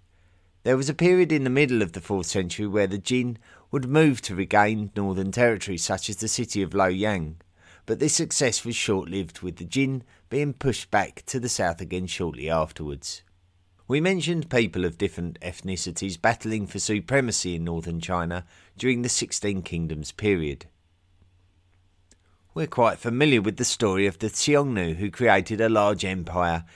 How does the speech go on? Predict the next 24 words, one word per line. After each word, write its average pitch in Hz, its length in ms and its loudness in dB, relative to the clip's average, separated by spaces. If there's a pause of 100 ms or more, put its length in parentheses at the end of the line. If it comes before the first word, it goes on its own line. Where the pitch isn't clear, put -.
(100)
in 113 140 -6
the 117 260 -2
eastern 92 380 -4
steppe, - 560 -2
which - 280 -10
prompted 131 440 -2
the 98 100 -4
Qin 139 400 0
dynasty 92 540 -2
of 92 100 -6
the 98 80 -12
third 98 320 0
century 98 460 -2
B 95 240 -4
C 92 260 -2
E 98 200 0 (260)
to 151 120 -4
construct 151 540 0
the 123 80 -8
first - 540 -2
Great 85 480 -4
Wall 80 320 -6
of - 160 -16
China. 85 500 -2